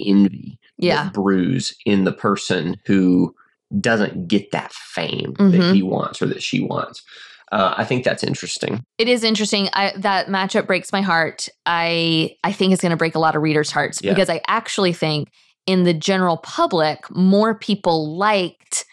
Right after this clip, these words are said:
Speaker 2: Lessons in Chemistry
Speaker 1: Yeah.
Speaker 2: than Book of Goose, because Book of Goose is kind of weird.
Speaker 1: Yeah.
Speaker 2: It lo-, and I love a weird book.
Speaker 1: You do love a weird
Speaker 2: <laughs> I,
Speaker 1: book.
Speaker 2: I love a weird book.
Speaker 1: You'll
Speaker 2: Espe-
Speaker 1: read it in one sitting.
Speaker 2: I, well,
Speaker 1: Did you read this in one
Speaker 2: I
Speaker 1: sitting?
Speaker 2: might have.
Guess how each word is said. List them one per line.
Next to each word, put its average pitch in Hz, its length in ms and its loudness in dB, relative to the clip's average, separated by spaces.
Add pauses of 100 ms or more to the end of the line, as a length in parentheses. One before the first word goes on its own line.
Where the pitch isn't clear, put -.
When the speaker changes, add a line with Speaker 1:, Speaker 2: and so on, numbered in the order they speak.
(220)
Speaker 2:
Lessons 175 400 2
in 156 100 2
Chemistry 160 600 0
Speaker 1:
Yeah. 90 320 -2
Speaker 2:
than 175 260 2
Book 160 160 0
of 151 140 -2
Goose, 147 240 0
because 208 260 0
Book 240 160 0
of 277 100 2
Goose 214 320 2
is 185 160 0
kind 190 280 4
of 190 100 2
weird. 156 500 2 (280)
Speaker 1:
Yeah. - 260 0
Speaker 2:
It 240 120 0
lo-, 233 180 2 (200)
and 185 280 0
I 180 220 2
love 156 680 2 (640)
a 170 80 0
weird 156 320 2
book. 143 160 0
Speaker 1:
You 104 120 4
do 104 240 4
love 92 220 2
a - 40 -4
weird 208 240 2
Speaker 2:
<laughs> - 40 -2
I, - 120 0
Speaker 1:
book. - 180 0
Speaker 2:
I 202 120 0
love 180 260 0
a 202 60 4
weird 175 260 2
book. 160 240 0
Speaker 1:
You'll 233 140 2
Speaker 2:
Espe- 247 80 4
Speaker 1:
read 110 160 0
it 104 80 2
in 101 120 2
one 104 160 0
sitting. 101 420 -4 (100)
Speaker 2:
I, 185 200 2
well, 160 200 -2
Speaker 1:
Did 165 180 2
you 160 80 0
read 180 180 2
this 196 160 0
in 190 80 -6
one 185 60 -4
Speaker 2:
I 202 60 0
Speaker 1:
sitting? 202 80 0
Speaker 2:
might 175 200 0
have. 156 240 -4